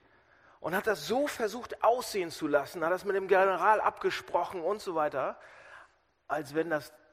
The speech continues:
so das Schicksal des Krieges ist. Die haben ein ganz spezielles Manöver machen lassen, in dem dann eben dieser Uriah mit einem kleinen, mit einer kleinen, einem, einem Teil seines Bataillons dann an die, an die Stadtmauer ganz dicht ran musste und, äh,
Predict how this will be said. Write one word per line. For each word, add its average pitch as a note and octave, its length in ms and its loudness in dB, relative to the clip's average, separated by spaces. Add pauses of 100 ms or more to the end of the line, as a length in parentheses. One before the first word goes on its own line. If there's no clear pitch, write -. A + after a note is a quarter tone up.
(120)
so C3+ 140 -4
das A#2 160 -6
Schicksal D3 460 -2
des A#2 180 -4
Krieges G#2+ 400 -12
ist. - 260 -20 (140)
Die C3+ 80 0
haben F3 140 4
ein E3+ 180 2
ganz G#3 220 6
spezielles G3+ 580 2
Manöver G3+ 460 2
machen G#3 420 2
lassen, A3+ 420 2 (800)
in D3+ 200 -2
dem G3 220 4
dann F#3+ 140 4
eben F3+ 380 2 (340)
dieser D#3+ 220 0
Uriah G3 420 2
mit F#3+ 240 -4
einem D#3 440 -6
kleinen, D#3+ 440 -6
mit D3 100 -6
einer D3 220 -2
kleinen, D3+ 420 -4 (1080)
einem, C#3 320 -6
einem B2+ 220 -6
Teil G3+ 360 8
seines F3 260 0
Bataillons F#3 640 4
dann F3+ 160 4
an E3+ 100 2
die, E3+ 220 2
an D#3 100 4
die D#3 100 -6
Stadtmauer F#3+ 640 4
ganz G#3 240 0
dicht G3 260 -6
ran F#3 120 2
musste F#3+ 460 -2
und, D#3+ 300 -4
äh, D3 220 2